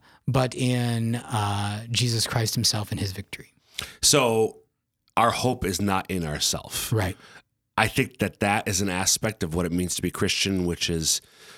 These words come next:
Speaker 2: um, not only countercultural in the broader secular context, but frankly, even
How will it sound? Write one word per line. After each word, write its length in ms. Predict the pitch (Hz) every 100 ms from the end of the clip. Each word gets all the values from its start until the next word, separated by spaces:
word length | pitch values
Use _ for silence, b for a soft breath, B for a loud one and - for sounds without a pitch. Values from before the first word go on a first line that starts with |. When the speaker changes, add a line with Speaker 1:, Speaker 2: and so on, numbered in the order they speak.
| B B
Speaker 2:
um, 420 | 87 85 82 80
not 280 | - 110 107
only 180 | 104 98
countercultural 800 | - 104 92 - 104 - 110 98
in 80 | 87
the 100 | 82
broader 400 | 73 85 87 82
secular 380 | 76 107 104 127
context, 480 | 123 147 - 185 -
but 100 | -
frankly, 460 | - 117 110 113 -
even 420 | 104 98 95 87